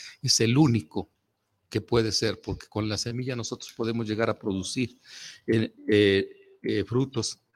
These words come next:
eh, más si estos frutos, pues, son alimentados adecuadamente para que haya más rendimiento, pero de forma natural, nada más con que el simple hecho de que haya una semilla y llegue a las condiciones óptimas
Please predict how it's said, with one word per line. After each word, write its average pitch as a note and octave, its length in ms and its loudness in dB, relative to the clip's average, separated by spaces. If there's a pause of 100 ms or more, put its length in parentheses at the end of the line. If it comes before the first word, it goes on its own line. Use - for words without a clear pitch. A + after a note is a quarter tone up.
(300)
eh, G#2+ 380 2
más B2 400 4
si G#2+ 260 2
estos - 440 0
frutos, A#2+ 440 -2
pues, - 140 -10
son A#2 160 -2
alimentados A2+ 800 -2
adecuadamente A2 760 -2
para G2+ 260 -4
que G2+ 300 -4
haya A2 260 0
más G#2 180 -2
rendimiento, A2 600 -4 (380)
pero A2+ 160 6
de A2+ 100 4
forma B2+ 300 2
natural, A#2+ 680 0
nada A#2 300 0
más A#2 180 -2
con G#2+ 180 -8
que G2+ 120 -8
el - 80 -8
simple A#2 320 -4
hecho A#2 160 -8
de A2 60 -6
que A2+ 100 -2
haya G#2+ 160 2
una A2 160 -2
semilla A#2 440 -2 (360)
y A2 320 0 (120)
llegue A#2 480 2
a A2+ 120 2
las G2+ 160 0
condiciones G#2+ 720 -2
óptimas A2 640 -2